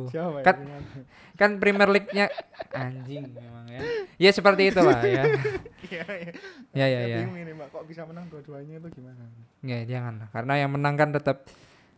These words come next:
Speaker 2: London is Blue ya. Leeds United, Marcelo,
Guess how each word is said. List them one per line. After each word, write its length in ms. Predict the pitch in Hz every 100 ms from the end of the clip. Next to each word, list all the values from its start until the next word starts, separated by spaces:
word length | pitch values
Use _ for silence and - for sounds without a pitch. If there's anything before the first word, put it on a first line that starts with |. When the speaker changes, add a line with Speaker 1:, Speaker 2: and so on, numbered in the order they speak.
| _
Speaker 2:
London 400 | 139 135 131 127 123
is 80 | 123
Blue 240 | 131 135
ya. 420 | 120 127 160 175 160 _
Leeds 240 | 143 131 -
United, 400 | 135 127 135 147
Marcelo, 640 | 139 139 143 135 139 135